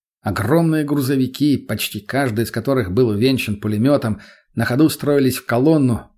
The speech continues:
пленных мужиков конники кнутами погнали пешком на юг, к карьеру. Из скрипящих колонок прикрученных к крыше одного из микроавтобусов ударил марш композитора Любе. А там, где когда-то стоял многолюдный город из вагонов и деревянных срубов,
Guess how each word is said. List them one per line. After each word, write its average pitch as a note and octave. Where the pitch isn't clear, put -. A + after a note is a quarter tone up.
пленных D3
мужиков A#2+
конники C3+
кнутами A#2+
погнали B2
пешком B2+
на C3
юг, A2
к -
карьеру. G2+
Из A#2
скрипящих C3
колонок C3
прикрученных C3+
к -
крыше C3+
одного B2
из A#2+
микроавтобусов C3
ударил B2+
марш C3+
композитора A#2+
Любе. G#2
А -
там, F3+
где C#3
когда-то B2
стоял C3+
многолюдный A#2
город B2+
из G2
вагонов G#2+
и G2+
деревянных A2+
срубов, A#2+